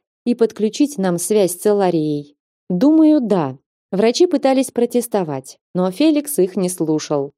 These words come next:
Он поднялся, удерживаясь за руку Райнарца. «Пусть Лавиния и Мэри идут с нами», позвал Дарис.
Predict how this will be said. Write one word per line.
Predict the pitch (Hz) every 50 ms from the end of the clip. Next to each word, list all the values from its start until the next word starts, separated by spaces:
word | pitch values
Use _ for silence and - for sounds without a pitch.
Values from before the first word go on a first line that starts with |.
| _ _ _ _
Он | - 170 165 160
поднялся, | - 156 147 165 180 214 247 240 - - 180 151 151 - _ _
удерживаясь | - 185 180 170 208 247 240 220 208 208 190 202 196 202 202 190 - - -
за | - 165 151 190 196 220
руку | 226 208 202 - 185 190
Райнарца. | 190 180 180 175 170 165 156 151 - - - 151 147 - _ _ _ _ _ _ _ _ _ _
«Пусть | - 220 233 220 226 -
Лавиния | 190 190 190 190 185 214 233 247 233 220 208 208 190 175
и | 170 - - 202
Мэри | 196 202 233 269 269 240 180 151 143 143 _ _ _
идут | - 214 185 220 220 220 -
с | - -
нами», | 247 262 247 208 180 160 143 143 147 _ _ -
позвал | 170 175 160 175 170 165 160 151
Дарис. | 156 160 175 160 151 156 156 - - -